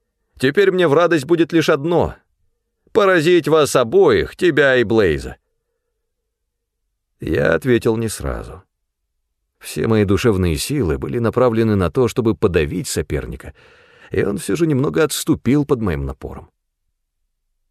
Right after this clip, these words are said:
Если бы кто-то из нас отвлёкся хоть на мгновение, немедленно осуществился бы физический контакт, или же более сильный возобладал в нашем мысленном противостоянии,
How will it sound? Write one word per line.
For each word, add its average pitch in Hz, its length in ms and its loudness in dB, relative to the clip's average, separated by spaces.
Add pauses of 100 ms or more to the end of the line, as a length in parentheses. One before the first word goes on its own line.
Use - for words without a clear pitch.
(340)
Если 110 380 -4
бы 120 80 0
кто-то 107 280 -2
из 107 120 0
нас 113 180 0
отвлёкся 101 600 -2
хоть 107 180 -4
на 92 120 -2
мгновение, 71 840 -4 (600)
немедленно 117 800 2
осуществился 107 720 -2
бы 98 180 2
физический 98 680 -4
контакт, 85 640 -4
или 73 160 -2
же 127 340 2 (360)
более 120 420 0
сильный 87 720 -2
возобладал 120 880 2
в 104 80 -2
нашем 107 300 0
мысленном 104 520 0
противостоянии, 82 960 -4